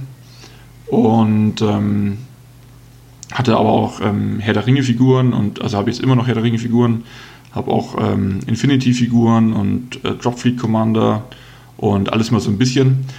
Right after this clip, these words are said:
Aber ich bin jetzt nicht der große Spieler. Also mir macht das zum Beispiel wesentlich mehr Spaß, Gelände zu bauen, weil ich da irgendwie mich austoben kann und kreativ sein kann und mir irgendwelche Gebäude zusammenbaue oder sowas in der Richtung.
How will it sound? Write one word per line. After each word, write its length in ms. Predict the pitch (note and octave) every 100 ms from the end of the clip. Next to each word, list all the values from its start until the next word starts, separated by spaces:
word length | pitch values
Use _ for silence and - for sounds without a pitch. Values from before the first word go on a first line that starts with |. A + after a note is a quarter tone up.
| -
Aber 160 | - G#2+
ich 100 | G#2
bin 100 | A2+
jetzt 160 | G#2+ -
nicht 220 | A#2+ -
der 220 | A2+ G2+
große 420 | - B2+ A2+ G#2
Spieler. 480 | - - A#2 G#2 G2
Also 300 | G2+ G#2+ G#2 -
mir 180 | G#2 G#2+
macht 200 | A2+ -
das 100 | A#2+
zum 120 | A2+
Beispiel 560 | A2+ A2+ A2+ A2 G#2 -
wesentlich 400 | B2 B2+ A2 A2
mehr 220 | G#2+ A#2
Spaß, 520 | - A#2 A#2 A2+ - - - - - - -
Gelände 340 | - G#2+ B2
zu 140 | A#2+ G#2+
bauen, 320 | - G#2 G#2 - -
weil 180 | - G#2
ich 100 | G2+
da 220 | A2 G#2
irgendwie 260 | A#2 A2 A2
mich 400 | A2 - - - - - - -
austoben 440 | B2+ C3 C3+ B2
kann 320 | A#2 A#2 B2+ A#2+
und 220 | A#2 A2+
kreativ 580 | A2+ A2 - C3+ B2 -
sein 440 | - G#2+ A2 A2
kann 280 | - A#2 A#2
und 360 | G#2+ G#2 - - - - - - - -
mir 200 | A2+ G#2+
irgendwelche 540 | A#2 A2 - G#2+ G#2+
Gebäude 340 | G#2 - B2 A#2+
zusammenbaue 1120 | G#2 A2 A2 G#2+ G2+ - - - - A2 G#2
oder 120 | A2
sowas 240 | G#2+ G#2+ G2+
in 60 |
der 140 | G2+ A2+
Richtung. 280 | A2 G2+